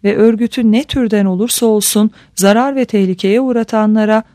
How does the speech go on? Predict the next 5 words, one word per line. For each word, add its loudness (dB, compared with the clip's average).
vatan -2
düşmanı 0
gözüyle -2
bakılacaktır. -6
Örgüt, 2